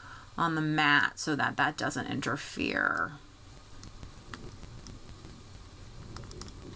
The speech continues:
And then I don't like anything to be super close to that outer red line, so I often just scooch things a tiny bit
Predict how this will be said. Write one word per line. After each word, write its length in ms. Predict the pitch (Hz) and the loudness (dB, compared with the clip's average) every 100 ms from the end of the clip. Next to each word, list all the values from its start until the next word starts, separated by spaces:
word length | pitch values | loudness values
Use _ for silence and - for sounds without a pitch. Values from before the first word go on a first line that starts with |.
| - - | -8 4
And 120 | 262 | 8
then 120 | 302 285 | 10 10
I 200 | 269 370 | 10 8
don't 160 | 392 | 8
like 160 | 320 254 | 6 6
anything 300 | 233 240 226 | 6 4 4
to 80 | 202 | 4
be 120 | 190 | 6
super 440 | - - 196 269 | 6 6 6 6
close 340 | 277 277 277 - | 8 8 8 6
to 80 | |
that 320 | 277 285 277 - | 10 10 10 10
outer 400 | 247 269 277 277 | 8 8 8 8
red 260 | 269 269 269 | 8 6 8
line, 380 | 269 277 277 | 8 10 10
so 180 | 277 226 | 8 8
I 140 | 214 - | 8 10
often 460 | 180 190 214 220 | 8 8 6 2
just 580 | 196 196 - - - - - - - - - - - - | 6 4 4 2 2 2 -2 -16 -14 -14 -14 -14 -14 -2
scooch 680 | - - - - 214 208 - | 4 6 6 6 6 6 4
things 420 | 196 180 180 170 | 6 4 4 2
a 80 | 147 | 2
tiny 420 | - 180 175 170 | 4 4 4 4
bit 380 | 151 156 156 | 6 8 8